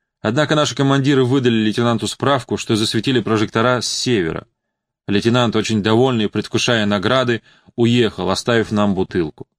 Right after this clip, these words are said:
Забивка свай пошла так успешно, что взвод плотников Пугачева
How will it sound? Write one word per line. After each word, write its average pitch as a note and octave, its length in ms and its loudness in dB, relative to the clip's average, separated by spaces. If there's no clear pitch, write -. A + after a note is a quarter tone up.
Забивка C3 400 0
свай D3 220 0
пошла C3+ 300 0
так C3 200 -2
успешно, C3+ 500 -2
что A#2 200 -2
взвод C3 340 -2
плотников C3 520 -2
Пугачева B2+ 560 0